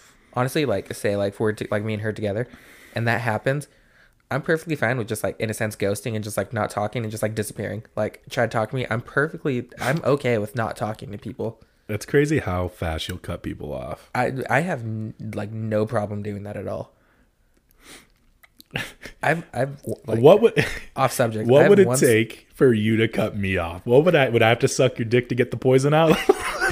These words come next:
Speaker 2: Like, what would it take?
Speaker 1: You're like, "I was trying to help." <laughs>
Speaker 2: I was trying to save your life,
Speaker 1: "Man, I
Speaker 2: man.
Speaker 1: th-, I thought I was helping." <laughs>
Speaker 2: It was an M M A fight, bro.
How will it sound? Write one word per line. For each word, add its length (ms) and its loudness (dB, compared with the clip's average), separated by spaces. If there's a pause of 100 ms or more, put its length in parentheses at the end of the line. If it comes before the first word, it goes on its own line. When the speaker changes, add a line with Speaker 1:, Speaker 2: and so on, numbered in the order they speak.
(400)
Speaker 2:
Like, 340 6
what 220 4
would 140 4
it 160 -4
take? 280 2 (160)
Speaker 1:
You're 140 -2
like, 160 0
"I 60 4
was 100 0
trying 200 0
to 80 0
help." 380 0
<laughs> 40 2
Speaker 2:
I 60 2 (920)
was 120 -2
trying 120 -8
to 80 -4
save 160 -6
your 120 -6
life, 300 4
Speaker 1:
"Man, 220 -4
I 100 4
Speaker 2:
man. 60 0
Speaker 1:
th-, 120 0
I 180 2
thought 220 4
I 80 2
was 140 0
helping." 460 2
<laughs> 40 -6 (2750)
Speaker 2:
It 120 -4 (520)
was 200 2
an 80 6
M 120 8
M 100 6
A 120 8
fight, 280 6
bro. 260 8